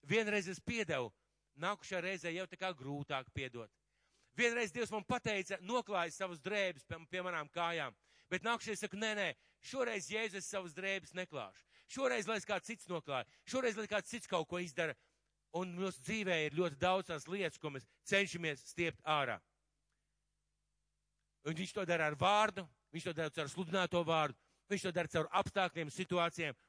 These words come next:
un notikumiem. Un tālāk, ko viņš dara? Akli un kropli nāca pie viņu uz templi, un viņš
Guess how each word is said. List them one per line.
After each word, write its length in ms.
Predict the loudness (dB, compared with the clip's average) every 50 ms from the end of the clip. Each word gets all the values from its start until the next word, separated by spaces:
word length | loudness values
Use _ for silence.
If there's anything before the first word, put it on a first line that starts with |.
| _ -4
un 80 | 0 2
notikumiem. 560 | 2 2 2 -2 -4 -2 -2 -2 -2 -4 -6 _ _ _ _ _ _ _ _ _
Un 80 | -10 -10 -4 -2
tālāk, 400 | 0 0 2 2 2 0 0 0
ko 160 | -2 -4 -2
viņš 160 | -4 -6 0
dara? 240 | 2 2 2 2 -2 -6 _ _ _ _ _ _ _ _ _ _ _ _ _ _ _ _ _ _ _ _ _ _ _ _ _ _ _ _ _ _ _ _ _ _ _ 6
Akli 320 | 8 8 8 4 0 0
un 80 | 0 -2
kropli 600 | -4 -2 0 2 2 2 0 0 -4 -6 -6 -8 -12 _ _ _
nāca 480 | 0 2 4 4 4 2 0 -2 -6
pie 220 | -2 0 0 2 2
viņu 240 | 0 0 -2 -4 -8 -14 _ _ _ _ _ _ _ _ _ _ _ _ _ _ _ _ _ _ _ -4
uz 200 | -2 -2 -4 2
templi, 500 | 6 8 8 8 6 4 2 0 0 0 -4 -10 _ _ _
un 140 | 2 2 2
viņš 440 | 6 6 6 6 6 4 2 -4 -10